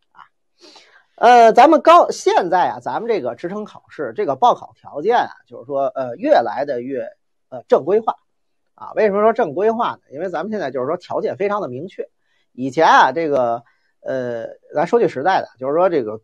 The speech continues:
职称考试，它这个报名的条件，各地啊都有一定的这个，就是说这个自我把控的这么一个空间。啊，现在不是，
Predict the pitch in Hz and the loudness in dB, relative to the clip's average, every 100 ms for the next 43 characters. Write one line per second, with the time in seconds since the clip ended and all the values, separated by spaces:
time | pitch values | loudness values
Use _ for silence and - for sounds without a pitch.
0 | _ 185 240 269 - - - 127 - 185 | _ -4 -2 -4 -10 -12 -6 -6 -2 -4
1 | 165 110 185 135 143 143 - 98 139 147 | -2 -2 -2 -2 -4 -8 -8 -10 -6 -6
2 | 123 269 156 151 123 - - 208 156 92 | -4 -4 -4 -4 -6 -8 -6 -4 -2 -6
3 | 117 151 180 139 104 - 104 - _ _ | -10 -8 -8 -8 -12 -14 -14 -16 _ _
4 | _ _ _ 110 110 127 127 - 104 - | _ _ _ -20 -12 -12 -12 -16 -18 -8
5 | 262 160 - 131 - - 196 147 135 147 | -2 -2 -2 -12 -12 -10 -8 -8 -8 -8
6 | 160 120 196 185 180 - _ _ _ _ | -10 -10 -12 -8 -8 -10 _ _ _ _
7 | - 120 269 269 139 123 143 | -18 -6 -2 0 -2 -6 -12